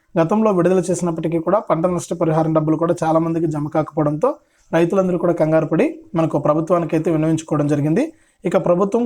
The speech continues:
గత నాలుగో తారీఖు నుంచి, ఈ నెలలో నాలుగో తారీఖు నుంచి విడుదల చేయాలని చూసినా కూడా ఎన్నికల కమిషన్ అనుమతి ఇవ్వలేదు. ఇక ఏపీ ప్రభుత్వం హైకోర్టుకు అయితే వెళ్ళి అనుమతి అయితే తీసుకొచ్చింది. ఇక హైకోర్టు అయితే మనకు ఎన్నికల కమిషన్ను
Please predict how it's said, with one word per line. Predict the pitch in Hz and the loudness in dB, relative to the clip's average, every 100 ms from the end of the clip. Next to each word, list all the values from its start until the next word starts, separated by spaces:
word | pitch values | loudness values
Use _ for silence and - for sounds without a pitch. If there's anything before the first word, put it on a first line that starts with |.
| 196 | 0
గత | 175 175 165 160 160 | 0 2 2 2 2
నాలుగో | 180 202 | 2 2
తారీఖు | 196 190 180 185 | 2 0 -2 -4
నుంచి, | 196 180 | -2 0
ఈ | 170 | 2
నెలలో | 185 170 | 2 2
నాలుగో | 165 180 180 | 2 2 2
తారీఖు | 170 175 | 0 -2
నుంచి | 170 170 | -4 -2
విడుదల | 160 170 | 0 2
చేయాలని | 170 170 160 151 160 | 2 0 0 -2 -6
చూసినా | 160 156 | -4 -4
కూడా | 170 285 - _ _ - | -2 -2 -4 _ _ -4
ఎన్నికల | 165 180 202 190 | -2 2 2 2
కమిషన్ | 170 170 175 156 | 0 0 0 0
అనుమతి | 160 160 | 0 0
ఇవ్వలేదు. | 151 151 156 285 320 - _ 180 | 2 2 2 0 -2 -10 _ -4
ఇక | 170 | 2
ఏపీ | 175 170 202 185 | 2 2 0 2
ప్రభుత్వం | 175 170 185 | 0 0 -2
హైకోర్టుకు | 131 160 180 170 165 | 0 0 0 0 0
అయితే | 160 156 | 0 2
వెళ్ళి | 170 180 | 2 2
అనుమతి | 165 170 165 | 0 0 0
అయితే | 165 | -2
తీసుకొచ్చింది. | 156 151 - 147 156 160 285 320 _ _ - | -2 -4 -4 -6 -2 0 0 -2 _ _ -4
ఇక | 175 170 160 156 | 0 2 0 0
హైకోర్టు | 170 196 190 190 | 2 2 2 0
అయితే | 180 | 0
మనకు | 190 175 170 | 0 0 0
ఎన్నికల | 165 175 175 | 0 2 0
కమిషన్ను | 165 160 156 165 | 0 -2 -2 -4